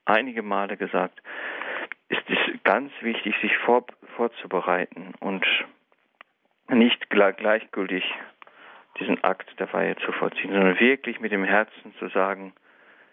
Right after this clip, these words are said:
"Ich stelle mich unter deinen Schutz", ja.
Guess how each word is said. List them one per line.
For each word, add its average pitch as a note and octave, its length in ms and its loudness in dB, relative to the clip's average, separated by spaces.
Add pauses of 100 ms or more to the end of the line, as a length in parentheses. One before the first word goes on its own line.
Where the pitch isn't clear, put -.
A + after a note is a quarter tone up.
(420)
"Ich A#2 160 0 (180)
stelle G#2 280 4
mich G2+ 280 -4
unter G2 280 2
deinen F#2 340 0
Schutz", - 260 -4 (560)
ja. G2+ 200 -6